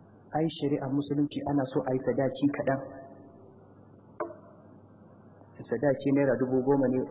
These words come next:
kada a tsawwala, a bada sadaki na naira dubu goma. Kullum abin da ake faɗa kenan wa'azi, wakila kuma ni ga ana gaya muku. Sadaki idan yayi yawa bid'a ne, ba kada a zo, kada a sa da yawa.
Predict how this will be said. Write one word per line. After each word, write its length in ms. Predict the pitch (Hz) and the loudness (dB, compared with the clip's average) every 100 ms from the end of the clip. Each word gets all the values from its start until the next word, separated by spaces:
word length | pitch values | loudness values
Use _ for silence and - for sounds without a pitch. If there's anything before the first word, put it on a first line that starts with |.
| - | -10
kada 280 | - - 151 | -6 -4 0
a 140 | 139 123 | 0 -2
tsawwala, 540 | - 135 131 113 117 107 - | 0 2 2 0 -2 -4 -10
a 120 | - 127 | -8 -4
bada 260 | - 156 | 0 0
sadaki 380 | 147 127 135 135 | 0 0 0 2
na 100 | 127 | 4
naira 240 | 127 131 110 | 4 4 2
dubu 200 | 110 117 | 0 0
goma. 240 | 110 120 113 - | 2 2 2 -4
Kullum 320 | - 190 185 190 | 0 2 2 2
abin 220 | 151 143 | 4 4
da 60 | 123 | 4
ake 120 | 131 | 0
faɗa 200 | - 113 107 | -2 -2 0
kenan 220 | 110 101 | 0 0
wa'azi, 200 | 107 104 | 0 0
wakila 260 | 107 - 175 | 0 2 4
kuma 140 | 165 | 4
ni 80 | 165 | 4
ga 100 | 143 | 4
ana 140 | 131 113 | 2 2
gaya 140 | 110 | 2
muku. 200 | 101 95 - - - - - - - - - - - - - | 0 -2 -8 -16 -18 -20 -20 -20 -20 -20 -20 -20 -20 -20 -20
Sadaki 600 | - 113 156 147 - 147 143 | -6 0 4 4 2 2 2
idan 260 | 131 135 | 4 4
yayi 220 | 139 143 143 | 6 6 8
yawa 180 | 143 117 | 6 4
bid'a 360 | 113 143 123 | 2 2 2
ne, 100 | 107 104 - - | 2 0 -6 -12
ba 160 | 113 123 | -8 -6
kada 220 | - 156 | 0 4
a 80 | 131 | 4
zo, 200 | 117 147 | 2 0
kada 200 | - 151 | 0 0
a 60 | - | 0
sa 120 | - | 0
da 120 | 110 98 | 0 0
yawa. 180 | 95 | -2